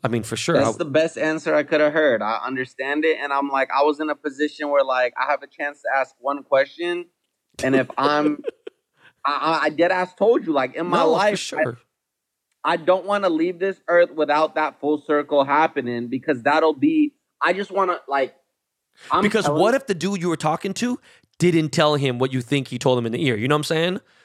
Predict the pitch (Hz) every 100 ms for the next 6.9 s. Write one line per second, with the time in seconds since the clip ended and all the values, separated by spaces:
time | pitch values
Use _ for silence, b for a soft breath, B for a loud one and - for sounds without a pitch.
0 | b - 143 127 123 151 160 175 156 151
1 | 165 143 123 117 b b 147 - 127 139
2 | 135 - 135 123 - 123 143 123 123 139
3 | 135 117 - - _ _ _ 147 151 -
4 | 135 127 110 151 156 156 156 147 139 135
5 | 135 131 139 120 123 123 127 117 117 117
6 | 117 110 131 143 113 95 - 117